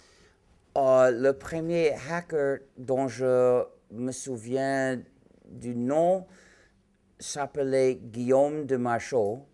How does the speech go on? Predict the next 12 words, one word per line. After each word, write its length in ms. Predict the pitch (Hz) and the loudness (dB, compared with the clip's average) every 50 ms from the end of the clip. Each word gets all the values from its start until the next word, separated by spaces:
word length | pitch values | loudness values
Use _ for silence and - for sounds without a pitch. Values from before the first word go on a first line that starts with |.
| _ _ _ _ _ _ _ _ _ _ 117 | _ _ _ _ _ _ _ _ _ _ -8
Il 140 | 120 117 | -4 -2
était 460 | 120 120 117 - 127 120 117 117 117 - _ _ _ _ _ _ | -2 -2 -2 -2 0 0 0 0 -2 -6 _ _ _ _ _ _
un 160 | - 120 120 117 - _ | -8 -8 -8 -8 -10 _
compositeur 920 | - - 156 147 143 151 156 143 139 139 139 127 - - 143 135 135 131 - | -10 -8 -8 -6 0 2 2 2 2 0 -4 -6 -2 2 4 4 4 4 2
célèbre, 840 | - - 147 135 123 120 120 131 135 131 127 123 117 131 143 156 151 - _ _ _ _ - _ _ _ _ _ - | -2 -2 0 0 0 4 6 6 8 8 6 4 2 -2 -8 -10 -10 -14 _ _ _ _ -20 _ _ _ _ _ -2
euh, 420 | 117 110 110 107 107 107 107 110 104 - - _ _ - | 0 2 4 4 4 4 4 4 2 -2 -6 _ _ -20
dans 540 | - 92 98 117 110 110 113 113 113 113 113 | -18 -6 -2 -2 0 2 2 2 2 2 0
le 520 | 110 110 107 107 110 110 107 110 107 107 - - | -2 -2 0 0 2 4 4 4 2 0 -4 -6
quatorzième 800 | - 117 113 - - 131 123 120 117 107 - 113 123 113 113 113 | -6 -6 -6 -4 -2 -2 0 0 -2 -4 -4 -2 -2 -2 -2 -2
siècle. 480 | 110 - - 139 110 101 107 - - - - - _ _ _ _ _ _ _ _ _ _ _ _ _ _ _ _ _ - | -6 -4 0 0 2 2 0 -2 -8 -18 -20 -20 _ _ _ _ _ _ _ _ _ _ _ _ _ _ _ _ _ -4
Il 160 | 139 135 135 | 0 2 4
a 420 | 139 139 139 139 139 139 135 135 | 4 6 6 6 6 4 4 2